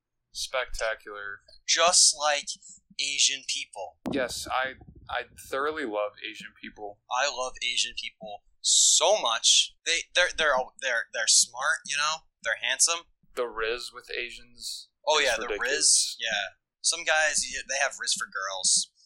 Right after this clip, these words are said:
Speaker 1: Some dudes have riz for guys.
Speaker 2: Some dudes have riz for guys.
Speaker 1: It's just
Speaker 2: It's just
Speaker 1: unspoken.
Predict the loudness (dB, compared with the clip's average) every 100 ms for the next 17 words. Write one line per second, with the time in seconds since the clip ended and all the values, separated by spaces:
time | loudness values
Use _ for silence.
0 | _ -20 _ -10 -8 -6 -6 -6 -6 -6
1 | -6 -8 -4 -2 -2 0 0 0 0 0
2 | 2 0 2 4 4 2 2 4 4 4
3 | 4 2 _ _ _ _ -14 -10 -6 -6
4 | -4 -4 -4 -6 -10 2 2 4 2 4
5 | 4 4 2 0 -8 -12 -20